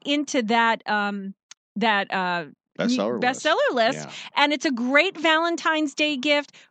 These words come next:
Speaker 1: great thing to put in your Easter baskets, and even better to give that grad in your life coming up this May.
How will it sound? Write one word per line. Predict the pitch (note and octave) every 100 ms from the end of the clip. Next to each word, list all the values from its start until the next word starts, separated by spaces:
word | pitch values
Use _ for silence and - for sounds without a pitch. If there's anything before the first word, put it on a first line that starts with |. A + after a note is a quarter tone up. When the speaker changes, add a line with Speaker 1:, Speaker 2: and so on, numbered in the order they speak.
| _
Speaker 1:
great | A3 B3 E4
thing | E4 D#4+
to | D4
put | D#4+ D#4
in | D4
your | D4
Easter | C4+ C4 D4
baskets, | B3+ B3+ B3+ B3+ A#3+
and | - A3
even | B3 A#3 A3+
better | G3+ A#3+ B3
to | A3+
give | G#3+ A3 G3+
that | G3 F#3
grad | F#3 G3+ G3 F#3+ F3+ - _ _ _
in | G3
your | F#3 F3+
life | F3 E3
coming | - F#3 F3+
up | E3
this | - F3
May. | F#3+ F#3 C#3